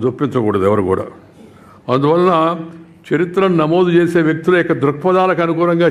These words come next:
చరిత్రను తయారు చేయకూడదు. జరిగింది జరిగినట్టుగా సమాచారాన్ని సేకరించి భిన్న దృక్పథాలు ఉన్నవాళ్ళు కూడా చారిత్రాత్మక సత్యాలను అన్వేషించి దాని శాస్త్రంలో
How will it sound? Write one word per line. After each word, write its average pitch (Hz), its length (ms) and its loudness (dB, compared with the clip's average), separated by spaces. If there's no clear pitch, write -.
చరిత్రను 151 460 -2
తయారు 139 280 0
చేయకూడదు. 104 360 -6
జరిగింది 143 420 2
జరిగినట్టుగా 135 520 0
సమాచారాన్ని 131 640 -2
సేకరించి 135 500 -2
భిన్న 135 180 0
దృక్పథాలు 139 560 -2
ఉన్నవాళ్ళు 131 360 2
కూడా 131 160 0
చారిత్రాత్మక 127 760 -2
సత్యాలను 135 480 -2
అన్వేషించి 123 520 -2
దాని 120 200 0
శాస్త్రంలో 127 320 -2